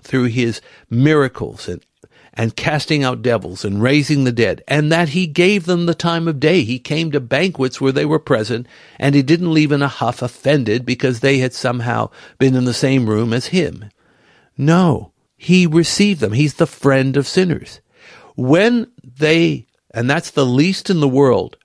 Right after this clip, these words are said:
perceived of the grace and love of God, they caused a stampede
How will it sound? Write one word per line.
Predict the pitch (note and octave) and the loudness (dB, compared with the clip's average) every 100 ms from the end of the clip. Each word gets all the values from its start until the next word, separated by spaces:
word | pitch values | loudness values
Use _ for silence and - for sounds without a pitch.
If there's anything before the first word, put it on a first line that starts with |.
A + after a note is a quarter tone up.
| _ | _
perceived | - C#3 - E3+ E3 C#3 | -2 -2 0 -2 -4 -8
of | A#2+ | -6
the | A#2+ | -4
grace | A#2 B2 C#3 - | 0 0 0 -2
and | C3+ | 0
love | C3 A#2+ | 0 0
of | A2 G#2+ | -2 0
God, | C#3 C#3+ F2+ - _ _ _ _ _ _ | 0 2 -2 -10 _ _ _ _ _ _
they | D3 E3+ | 0 0
caused | - D#3+ D3+ - | 0 0 0 -2
a | C#3 | -4
stampede | - D#3+ D3+ - - A3+ C#3 D#2 | -2 -2 -2 -4 -2 0 -2 -8